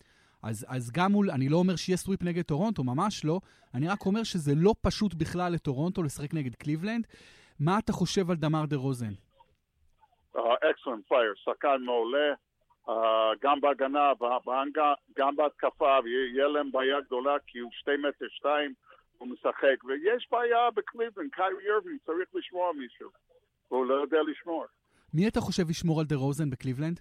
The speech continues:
Speaker 2: אה, סמית, או, או, אה, זה עם הקוקו, איך קוראים לו?
Speaker 1: אה, שמפרט,
Speaker 2: אה,
Speaker 1: שמפרט.
Speaker 2: שמפרט,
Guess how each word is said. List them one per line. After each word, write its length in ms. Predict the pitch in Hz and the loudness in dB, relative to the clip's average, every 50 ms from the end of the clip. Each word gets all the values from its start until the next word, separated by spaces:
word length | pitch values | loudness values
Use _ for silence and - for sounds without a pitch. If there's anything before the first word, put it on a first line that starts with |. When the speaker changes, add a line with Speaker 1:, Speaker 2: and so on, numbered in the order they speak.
| _ _ _ _ _ _ _ _ _ _ _ _ _ _ _ - - _ _ _ _ - - _ _ _ - - - | _ _ _ _ _ _ _ _ _ _ _ _ _ _ _ -20 -20 _ _ _ _ -20 -20 _ _ _ -12 -6 -2
Speaker 2:
אה, 60 | 151 143 123 - - - - - | -2 -2 -2 -4 -10 -20 -10 -2
סמית, 400 | 139 151 165 165 151 - - - | 2 4 4 4 4 2 2 2
או, 40 | 131 123 120 113 113 113 113 | 2 4 2 2 0 -2 -2
או, 320 | 117 120 113 113 110 110 113 | -2 0 0 0 0 0 0
אה, 600 | 110 110 110 110 110 107 107 107 104 104 101 101 98 _ _ _ _ _ _ _ _ _ - 107 | 0 2 0 0 0 0 0 0 -2 -2 -4 -4 -8 _ _ _ _ _ _ _ _ _ -8 -2
זה 60 | 117 139 143 131 | 2 2 2 2
עם 60 | 127 | 0
הקוקו, 540 | 123 135 - - 160 143 - - 123 110 120 | -4 -6 -4 -4 -4 -4 -4 -4 -2 -2 -2
איך 80 | 120 - - | -4 -4 -6
קוראים 240 | - 127 117 117 113 | -8 -8 -8 -8 -8
לו? 200 | 110 104 101 92 _ _ _ _ _ _ _ - | -8 -8 -10 -12 _ _ _ _ _ _ _ -12
Speaker 1:
אה, 180 | 117 113 113 110 | -10 -8 -6 -6
שמפרט, 540 | 110 - 170 175 170 - 139 110 104 - - | -4 -2 0 0 0 0 0 -2 -2 -6 -12
Speaker 2:
אה, 40 | - | -20
Speaker 1:
שמפרט. 400 | - - - 151 147 - 120 107 | -10 -6 -6 -6 -4 -4 -6 -8
Speaker 2:
שמפרט, 440 | - - 143 143 135 - 113 104 98 | -6 -4 -4 -4 -2 -4 -4 -4 -6